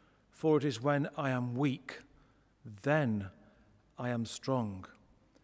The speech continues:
It is through all these beatings and tortures, shipwrecks and hardships that he realizes his great strength.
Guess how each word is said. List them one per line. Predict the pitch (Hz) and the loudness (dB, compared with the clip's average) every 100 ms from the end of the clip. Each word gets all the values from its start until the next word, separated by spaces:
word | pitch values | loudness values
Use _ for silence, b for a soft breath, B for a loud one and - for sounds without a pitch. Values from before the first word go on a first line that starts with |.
| b b - | b b -10
It | 135 | -8
is | 127 | -8
through | - 147 156 160 214 | -8 0 2 2 0
all | 160 135 | 0 2
these | 127 110 | 0 -2
beatings | 107 143 147 - 147 143 127 | -2 0 0 -2 -2 -2 -2
and | 110 107 | -4 -8
tortures, | - 143 135 82 - 131 117 - | -4 -2 -2 -4 -4 -4 -4 -10
shipwrecks | - - 175 - 156 165 - | -8 -6 -6 0 -2 -2 -8
and | 123 | -10
hardships | - 175 175 - 107 - 101 - b b b b - | -4 0 0 -2 -8 -10 -10 -12 b b b b -10
that | 131 | -2
he | 143 | 0
realizes | 131 156 156 123 117 117 113 | 4 4 6 4 2 -2 -6
his | 123 131 | -4 -8
great | - 127 - | 0 0 0
strength. | - - 160 120 - - | -6 -2 -2 -2 -8 -18